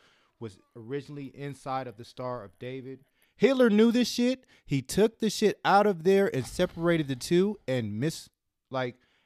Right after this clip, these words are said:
and deceived the masses. He had people believing that fucking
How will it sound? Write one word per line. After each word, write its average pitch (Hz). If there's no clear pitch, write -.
and 135
deceived 165
the 127
masses. 117
He 151
had 151
people 147
believing 135
that 107
fucking 110